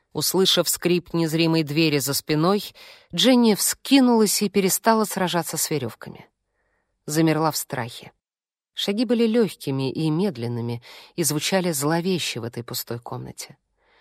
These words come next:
Протащив стул по полу, Джон Стоун поставил его перед Дженни, развернул и уселся на него верхом. Она боялась смотреть ему в лицо, уставилась в пол,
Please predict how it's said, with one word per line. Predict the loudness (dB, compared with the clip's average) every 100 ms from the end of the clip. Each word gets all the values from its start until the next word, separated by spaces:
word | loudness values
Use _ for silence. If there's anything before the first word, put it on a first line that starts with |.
| _ _ _ -2
Протащив | 0 0 0 -2 -2
стул | -4 -2 -2
по | -2 0 2
полу, | 2 0 0 -4 _ _ _ -2
Джон | 4 6 4
Стоун | 2 2 4 4
поставил | 0 0 2 2 2
его | 0 -2 -2
перед | -4 -6
Дженни, | -6 -6 -6 -8 -14 _ _ _ _
развернул | -2 2 4 6 6 4 2 _ _ _ _ _
и | 2
уселся | 2 2 0 0 0 0
на |
него | 0 0 -2
верхом. | -4 -6 -10 -14 -16 -20 _ _ _ _ _ _ _
Она | -6 -2
боялась | -2 0 0 0
смотреть | -2 -4 -4 -6 -6
ему | -6 -6
в | -6
лицо, | -8 -8 -8 -12 _ _ _ -10
уставилась | -6 -2 -2 -2 -4
в | -6
пол, | -2 0 0